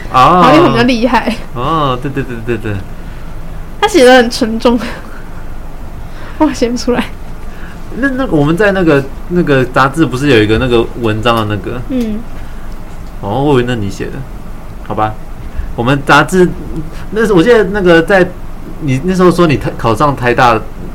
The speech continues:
Speaker 1: 台文，你就要把杂志弄一弄。
Speaker 2: 对啊，结果我现在那么多事情，我这礼拜有四个报告欸。
Speaker 1: <laughs>
Speaker 2: 我今天完成一个，然后我礼拜三有两个英文的，<laughs> 英文，然后英文报告完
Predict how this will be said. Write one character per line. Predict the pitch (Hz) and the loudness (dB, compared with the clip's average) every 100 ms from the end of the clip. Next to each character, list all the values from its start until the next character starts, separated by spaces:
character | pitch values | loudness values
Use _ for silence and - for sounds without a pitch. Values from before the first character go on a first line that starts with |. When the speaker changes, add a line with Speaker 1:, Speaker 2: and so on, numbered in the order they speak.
| - | -2
Speaker 1:
台 | 127 | 4
文， | 120 113 | 4 4
你 | |
就 | 107 | 2
要 | 131 | 2
把 | 117 | 4
杂 | 110 107 | 4 2
志 | 113 | 0
弄 | 113 104 | -2 -2
一 | |
弄。 | 98 95 92 - - | -2 -4 -6 -10 -2
Speaker 2:
对 | 370 | 4
啊， | 359 311 | 4 4
结 | 311 | 4
果 | 339 | 6
我 | 269 240 | 8 6
现 | 247 | 4
在 | 302 294 294 - | 4 4 2 0
那 | 311 | -2
么 | 277 | 0
多 | 262 277 | 2 2
事 | 277 262 | 0 -4
情， | 233 - 269 254 - - - - - - | -4 -8 -10 -10 -10 -12 -10 -10 -8 -4
我 | |
这 | 247 339 | 0 2
礼 | 269 | 4
拜 | 311 | 2
有 | 269 | 2
四 | - 269 | 0 -4
个 | 240 | -2
报 | 269 247 233 | 0 0 0
告 | 254 - | -6 -6
欸。 | 262 247 - - | -8 -10 -10 -6
Speaker 1:
<laughs> | - - 277 | -2 0 4
Speaker 2:
我 | 294 302 | 4 6
今 | |
天 | 339 370 381 - | 4 4 2 0
完 | 269 262 | 0 0
成 | 302 | 0
一 | 240 247 | -2 -2
个， | 254 240 | -2 0
然 | 247 | 2
后 | 311 262 | 4 4
我 | 240 | 0
礼 | 240 247 | -2 -2
拜 | 302 | 0
三 | 311 277 | 0 0
有 | 269 | 0
两 | 240 226 | 0 -4
个 | 226 | -6
英 | 247 269 | -4 -2
文 | 254 220 - | -4 -6 -6
的， | - - - - | -8 -8 -10 -12
<laughs> | - - - | -12 -12 -6
英 | 381 - | -6 -4
文， | 302 320 - - - - - - | -6 -6 -8 -10 -8 -8 -8 -8
然 | 381 | -4
后 | 370 | -2
英 | 381 415 | -2 -2
文 | 339 | -4
报 | - 349 | 0 0
告 | 339 349 | 4 2
完 | 294 | 2